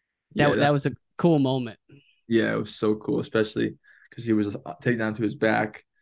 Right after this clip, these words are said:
Speaker 1: and the dr-, the, like, dramatic of everything was just insane.
Speaker 2: Wild, man. Now, I've never been in the Penn State room, but I've seen pictures where they have national,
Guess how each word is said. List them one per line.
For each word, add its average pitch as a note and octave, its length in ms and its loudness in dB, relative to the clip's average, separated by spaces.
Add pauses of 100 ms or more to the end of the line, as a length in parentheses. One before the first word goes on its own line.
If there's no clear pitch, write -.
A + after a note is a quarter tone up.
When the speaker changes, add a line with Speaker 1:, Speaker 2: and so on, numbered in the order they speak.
(400)
Speaker 1:
and G2+ 140 -8
the G#2 40 -4
dr-, G2+ 220 -2
the, A2 240 2
like, G#2 220 -4
dramatic A2 480 -2
of G#2+ 100 -2
everything G#2 500 -2
was G2+ 140 -6
just - 220 -8
insane. D#3+ 560 -8 (760)
Speaker 2:
Wild, C3 440 -10
man. C3 320 -10 (400)
Now, F#3+ 380 4
I've G#3 140 0
never D#4 180 4
been G#3 160 4
in G#3 60 2
the E3+ 80 2
Penn E3 200 -2
State D#3 240 0
room, D#3 160 4
but D3 120 4
I've C#3+ 100 0
seen G#3+ 220 -4
pictures F3 420 -4
where D3+ 80 -2
they D3+ 100 0
have D3 140 0
national, E3+ 400 -2